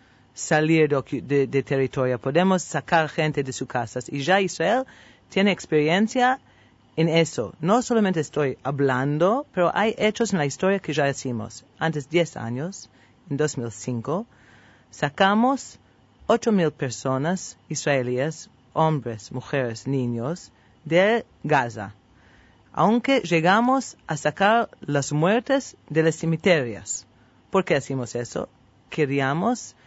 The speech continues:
hacer un, un pas-, una camino más para llegar a una solución. Decimos, vamos a salir de ese territorio porque es libre para los palestinos de llegar y ojalá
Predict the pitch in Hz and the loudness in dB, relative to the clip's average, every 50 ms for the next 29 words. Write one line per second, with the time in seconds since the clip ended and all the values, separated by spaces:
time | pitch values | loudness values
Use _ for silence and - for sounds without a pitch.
0 | - - - - _ _ _ - - 143 135 - - 170 160 147 139 139 135 127 | -20 -20 -20 -20 _ _ _ -6 -6 -4 -2 2 4 4 4 4 2 0 -2 -2
1 | 123 - - - 139 135 - - 180 160 156 143 - - 139 131 - 131 127 127 | -4 -6 -4 -4 -2 -2 0 2 2 2 2 2 -2 -4 -6 -4 -2 -2 -2 -2
2 | 123 120 117 113 113 110 110 110 107 - - _ - - 139 156 165 160 143 135 | -2 -2 -2 -4 -4 -4 -6 -6 -8 -10 -14 _ -4 0 2 2 4 4 2 2
3 | 135 147 180 226 269 - - - - - 156 139 131 127 127 135 131 139 156 180 | 2 2 2 2 0 -2 -6 -12 -10 -4 -2 0 0 0 0 -2 -2 0 0 0
4 | 185 170 151 - - 147 143 143 131 - - - 127 117 110 110 - _ _ _ | 0 0 -2 0 0 0 0 0 -2 -4 -4 -4 -4 -4 -4 -8 -12 _ _ _
5 | _ _ _ _ _ _ _ - 147 143 - 175 165 143 123 113 - 131 151 170 | _ _ _ _ _ _ _ -8 -6 -4 -2 0 0 0 0 -2 -2 0 0 2
6 | 180 170 156 - - 135 120 - - - - - - 147 151 175 208 214 196 175 | 2 2 0 -2 -4 -6 -6 -8 -10 -20 -10 -4 -2 0 2 4 4 4 4 2
7 | 143 147 143 - - 123 - 135 127 120 113 - 127 127 131 156 185 214 226 - | 2 0 -2 -2 -6 -6 -4 -4 -4 -4 -2 -2 -2 0 0 0 0 0 -2 -6
8 | - - - - - _ _ _ _ _ _ _ _ _ _ _ _ _ _ - | -10 -20 -20 -20 -20 _ _ _ _ _ _ _ _ _ _ _ _ _ _ -4
9 | 143 139 - - 139 135 127 - - - - 143 151 170 180 180 165 143 143 147 | -4 -4 -2 -2 -2 -2 -4 -6 -12 -14 -8 -4 0 2 2 2 2 2 2 0
10 | 131 - - 135 131 131 127 117 - - 147 139 117 - 156 156 156 139 - 139 | 0 0 -2 -2 -2 -2 -2 -4 -2 -2 -2 -2 -2 -2 -2 -2 -2 -2 0 -2
11 | 135 117 - - 120 113 110 107 120 160 196 214 _ _ _ _ _ _ _ _ | -2 -2 -2 -6 -6 -4 -4 -2 -2 -2 -2 -4 _ _ _ _ _ _ _ _
12 | _ - - 180 - - - 196 - - 196 214 254 302 320 311 | _ -4 0 0 2 4 2 2 2 2 2 4 4 4 2 0